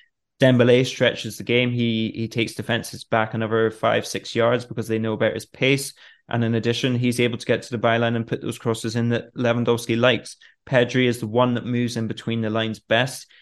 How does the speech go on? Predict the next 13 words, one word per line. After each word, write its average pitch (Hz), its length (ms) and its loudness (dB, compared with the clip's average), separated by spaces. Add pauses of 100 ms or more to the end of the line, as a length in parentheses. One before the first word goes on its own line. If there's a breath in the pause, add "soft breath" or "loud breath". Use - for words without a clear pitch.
(100)
He's 120 180 -2
the 113 80 -4
one 117 140 2
that 110 120 -4
can 110 140 -4
receive 120 440 -2
the 117 80 -4
ball 113 420 2 (240 soft breath)
and 113 80 -4
then 113 140 -2
play 113 240 2
it - 100 0
off 113 300 0